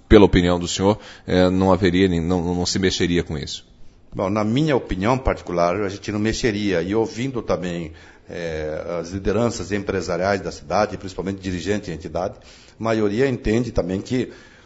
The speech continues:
Speaker 2: é, não de-, não se deve mexer com, com essa questão dos subsídios do, dos, dos secretários também do prefeito, porque,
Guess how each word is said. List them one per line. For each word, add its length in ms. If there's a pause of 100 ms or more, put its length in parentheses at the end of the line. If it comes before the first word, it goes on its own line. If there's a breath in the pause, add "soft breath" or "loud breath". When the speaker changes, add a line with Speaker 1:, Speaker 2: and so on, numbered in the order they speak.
(120 loud breath)
Speaker 2:
é, 380
não 220
de-, 180
não 220
se 160
deve 320
mexer 400
com, 160
com 100
essa 180
questão 380
dos 120
subsídios 840
do, 240
dos, 300
dos 300
secretários 600
também 400 (320 loud breath)
do 80
prefeito, 480
porque, 460